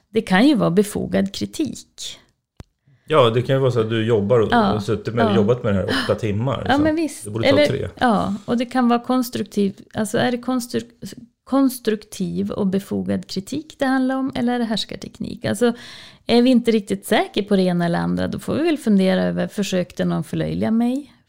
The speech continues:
Speaker 1: Försökte någon osynliggöra mig? Blev jag objektifierad? Alltså att man går igenom det här.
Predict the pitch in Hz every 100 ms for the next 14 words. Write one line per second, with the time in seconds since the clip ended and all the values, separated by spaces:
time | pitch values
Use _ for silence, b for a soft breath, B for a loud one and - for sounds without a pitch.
0 | - 196 190 - 175 175 175 202 196 196
1 | 185 185 202 214 247 294 285 196 160 151
2 | 139 135 147 151 - - 151 143 - -
3 | 302 302 - 190 190 185 185 180 175 240
4 | 302 247 175 - 196